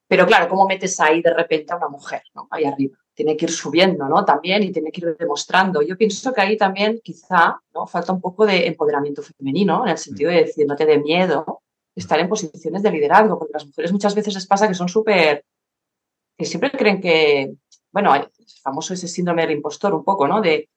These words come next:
estoy capacitada, ¿no? Para estar ahí, para hacer eso. Eh, es como que se hacen muchas preguntas cuando un poco yo creo que,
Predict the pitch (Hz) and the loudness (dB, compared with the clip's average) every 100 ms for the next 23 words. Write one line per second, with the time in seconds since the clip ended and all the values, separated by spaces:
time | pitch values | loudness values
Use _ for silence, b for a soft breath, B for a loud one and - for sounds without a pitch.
0 | _ - 170 170 254 - - 165 - 120 | _ -10 -4 2 4 2 0 -6 2 2
1 | 143 151 180 185 226 190 135 151 - 135 | 4 0 -2 -2 4 6 4 2 0 0
2 | 123 123 175 214 160 - 151 - - 240 | 0 -4 -4 0 -2 -2 -4 -4 -2 0
3 | - B B B _ - 165 - - - | 0 B B B _ 0 2 0 -6 -6
4 | 277 262 - 180 160 185 226 202 202 190 | 2 2 4 2 0 4 4 4 0 -4
5 | - 160 180 240 - 233 247 - 147 180 | 2 2 4 0 0 -2 -4 -10 -4 -4
6 | 196 220 202 156 196 190 151 165 196 190 | 0 2 2 2 0 2 0 0 -2 0
7 | 165 143 | 0 0